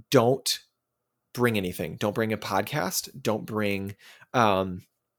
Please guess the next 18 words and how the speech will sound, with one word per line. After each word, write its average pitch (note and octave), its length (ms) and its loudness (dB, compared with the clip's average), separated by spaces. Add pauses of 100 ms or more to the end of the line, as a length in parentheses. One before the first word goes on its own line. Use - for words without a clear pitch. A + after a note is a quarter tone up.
(500)
I B2 40 -8
feel C#3 100 6
like C#3+ 80 4
half A2 220 6
my G#2+ 120 2
podcast G#2 460 0
episodes A#2 360 -2
now A2+ 160 2
are G#2 80 2
me F#2+ 160 -2
telling F#2 320 -4
you F#2 120 -2
to, F#2 60 0
like, F2 280 -2
not F2+ 240 -4
listen F#2+ 220 -4
to F#2 60 -6
podcasts. - 1300 -6